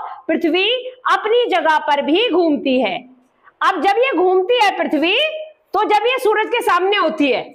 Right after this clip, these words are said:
सूरज के बिल्कुल सामने, ठीक है, जो भी हिस्सा इसका सामने होता है,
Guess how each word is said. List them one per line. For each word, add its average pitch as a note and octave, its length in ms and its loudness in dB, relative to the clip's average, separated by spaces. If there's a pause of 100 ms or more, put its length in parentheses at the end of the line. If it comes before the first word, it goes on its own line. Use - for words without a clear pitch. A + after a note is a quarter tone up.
(380)
सूरज D4+ 320 0
के G#4 120 -2
बिल्कुल F#4 320 0
सामने, D#4+ 400 2 (1200)
ठीक B3 120 0
है, G#4+ 200 2 (320)
जो F4+ 260 2
भी B4+ 100 0
हिस्सा G4 300 0
इसका F4+ 260 -2
सामने C#4+ 320 0
होता C4 240 0
है, G#3 200 -4